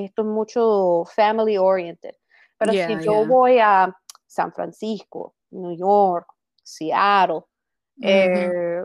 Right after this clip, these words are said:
Speaker 1: Miami, cosas así, de ciudades grandísimas así, cosmopolitan,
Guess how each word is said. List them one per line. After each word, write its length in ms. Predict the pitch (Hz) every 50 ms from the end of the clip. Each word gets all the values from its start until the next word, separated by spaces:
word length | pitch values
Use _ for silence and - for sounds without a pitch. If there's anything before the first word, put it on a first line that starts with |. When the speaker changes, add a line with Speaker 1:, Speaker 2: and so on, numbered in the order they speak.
| - - -
Speaker 1:
Miami, 800 | - 202 180 180 170 185 196 208 220 220 208 202 185 170 175 _ _ _ _ _ _ _ -
cosas 300 | - 208 202 - 254 247
así, 680 | 240 214 214 - - 240 240 240 233 226 214 208 202 185
de 340 | 190 190 185 180 185 185 180
ciudades 500 | - - 214 202 196 190 208 233 247 240
grandísimas 680 | 233 226 208 196 202 196 196 196 - 240 233 233 226 220 208
así, 600 | 196 - _ - 196 196 202 214 220 226 226 214 -
cosmopolitan, 920 | 214 202 - - 202 190 175 - 262 285 277 247 214 - - 185 180 180